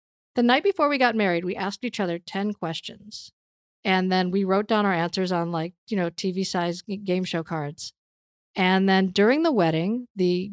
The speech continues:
judge, who was also a comedy writer, uh,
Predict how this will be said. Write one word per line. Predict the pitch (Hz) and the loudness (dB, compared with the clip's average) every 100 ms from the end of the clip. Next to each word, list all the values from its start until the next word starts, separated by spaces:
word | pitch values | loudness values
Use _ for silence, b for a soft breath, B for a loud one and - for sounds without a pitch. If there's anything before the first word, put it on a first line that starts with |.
| 196 | -6
judge, | - 196 160 175 - | 0 2 0 -4 -2
who | 180 | -2
was | 170 | -2
also | - 170 - 160 | -2 -2 -2 -4
a | |
comedy | - 180 185 165 | -4 -2 -2 -2
writer, | 160 165 175 - _ _ _ _ _ _ - | -4 -4 -6 -8 _ _ _ _ _ _ -2
uh, | 175 170 165 165 | 2 4 4 2